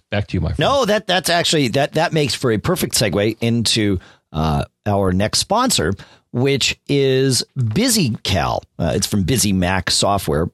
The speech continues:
Speaker 2: but, uh, but it is, BusyCal is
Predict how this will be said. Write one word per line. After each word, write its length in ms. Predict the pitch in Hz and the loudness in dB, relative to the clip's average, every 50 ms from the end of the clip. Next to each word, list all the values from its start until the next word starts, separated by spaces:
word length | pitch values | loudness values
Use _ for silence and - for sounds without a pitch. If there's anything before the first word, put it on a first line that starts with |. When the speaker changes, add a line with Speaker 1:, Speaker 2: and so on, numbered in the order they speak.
| _ | _
Speaker 2:
but, 320 | - 87 87 104 - - - | -4 -2 -2 -4 -4 -4 -2
uh, 280 | 90 82 78 69 64 | 0 0 0 0 -2
but 200 | 52 76 92 90 | -2 -2 0 0
it 100 | 92 90 | 0 0
is, 280 | 104 113 107 98 85 87 - | 0 0 2 0 0 0 -2
BusyCal 1040 | 107 87 78 73 85 110 104 87 95 82 76 - 123 127 127 123 101 80 82 82 - - - - - _ | -2 -2 -2 -2 0 0 0 0 0 -2 0 0 2 2 2 2 2 0 0 -2 -4 -10 -18 -20 -20 _
is 340 | - - 87 90 87 85 - | -4 -2 0 0 0 -2 -4